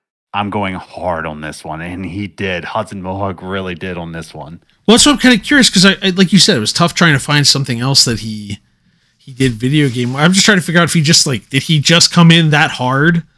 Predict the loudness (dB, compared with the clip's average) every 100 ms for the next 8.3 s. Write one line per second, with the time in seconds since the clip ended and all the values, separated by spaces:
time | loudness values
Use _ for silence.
0 | _ _ -2 2 4 4 4 4 4 2
1 | 2 4 4 4 2 2 2 4 6 4
2 | 4 0 0 0 0 0 2 4 4 4
3 | 4 0 -4 -2 0 2 4 4 4 2
4 | 0 -2 -6 -4 -6 -6 -12 _ _ _
5 | _ _ -8 -8 -8 -6 -6 -4 -4 -4
6 | -4 -2 -2 -2 -8 -6 -6 -6 -8 -6
7 | -8 -8 _ _ _ _ _ -10 -6 -4
8 | -6 -12